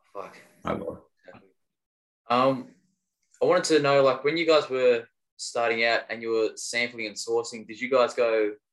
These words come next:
Speaker 1: local, or were you guys, like, pretty adamant of, like, "We wanna do our own custom clothes with the back tags and the specifics of
Speaker 2: Yeah.
Speaker 1: the tech packs and stuff like that"?
Speaker 2: Yeah, at the start we were, we were like, "If we're gonna do it, let's do it proper."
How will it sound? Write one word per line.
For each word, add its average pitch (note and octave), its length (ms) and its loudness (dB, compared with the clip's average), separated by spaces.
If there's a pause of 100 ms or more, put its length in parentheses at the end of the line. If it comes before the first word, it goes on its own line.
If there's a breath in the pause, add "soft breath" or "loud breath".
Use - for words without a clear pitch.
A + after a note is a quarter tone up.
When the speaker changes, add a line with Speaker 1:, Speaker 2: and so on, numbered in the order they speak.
(500)
Speaker 1:
local, D#3+ 480 0
or A#2+ 100 -2
were A2+ 100 -2
you A2+ 140 -6
guys, G#2+ 280 -4
like, G#2+ 200 -10
pretty G#2+ 300 -12
adamant G#2+ 360 -2
of, G2+ 140 -20
like, G2 200 -8 (760)
"We A2+ 100 -8
wanna A2 220 -2
do G#2+ 240 2
our G#2 100 2
own G#2+ 180 -2
custom - 540 -10 (680)
clothes B2 440 -2
with A#2 100 -10
the - 60 -10
back A2 280 -2
tags A2+ 440 -4
and G#2 140 -14
the F#2+ 440 -4 (280)
specifics - 600 -4
of - 60 -2
Speaker 2:
Yeah. - 60 -8
Speaker 1:
the - 60 -20
tech - 260 -8
packs A2 260 -6
and G#2+ 60 -16
stuff A2+ 200 -8
like G#2+ 160 0
that"? - 220 -4 (1500)
Speaker 2:
Yeah, F2+ 280 2
at G2+ 40 2
the G2+ 80 2
start E2+ 360 -2
we F2 80 0
were, D#2+ 380 -2 (100)
we F2 100 -8
were E2+ 60 -6
like, D#2+ 200 -6
"If F#2 120 -4
we're F#2+ 80 2
gonna E2 180 -4
do E2 180 -4
it, D#2+ 40 -4
let's D#2+ 180 -6
do - 120 -8
it - 100 -12
proper." D#2+ 440 -6